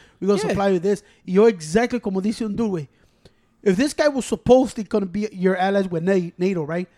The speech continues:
Speaker 1: That's why you recruit him to nato, right? He wants to be part of nato. And he's on trial to be in nato, right? He got rejected. But they say, "If you follow these steps, and then we could trust you,"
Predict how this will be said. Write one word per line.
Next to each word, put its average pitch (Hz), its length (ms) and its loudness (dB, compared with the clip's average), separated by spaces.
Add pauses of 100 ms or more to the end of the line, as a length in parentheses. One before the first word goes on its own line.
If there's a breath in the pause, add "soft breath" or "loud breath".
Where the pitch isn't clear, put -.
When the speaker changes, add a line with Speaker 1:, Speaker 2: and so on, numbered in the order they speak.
Speaker 1:
That's 170 180 -4
why 190 80 -4
you 180 160 -4
recruit 190 360 -4
him 165 120 -6
to 170 160 -14
nato, 175 280 -8 (480)
right? 190 300 -2
He 160 140 -6
wants 180 240 -2
to 175 80 -14
be 170 100 -6
part 180 220 -4
of 165 40 -4
nato. 185 300 0 (300 soft breath)
And 165 100 -2
he's 190 140 0
on 165 260 0
trial 208 380 -2
to 196 100 -12
be 170 180 -8
in 165 120 -6
nato, 160 240 -6
right? 165 320 -6 (320)
He 180 160 -10
got 165 180 -4
rejected. 175 500 -2 (400)
But 165 140 -6
they 175 80 -4
say, 214 160 0
"If - 140 -4
you 202 80 -6
follow 202 280 -2
these 202 180 -8
steps, 208 260 -6
and 160 180 -12
then 190 160 -4
we 185 80 -6
could 175 180 -8
trust 214 300 -6
you," 330 180 -2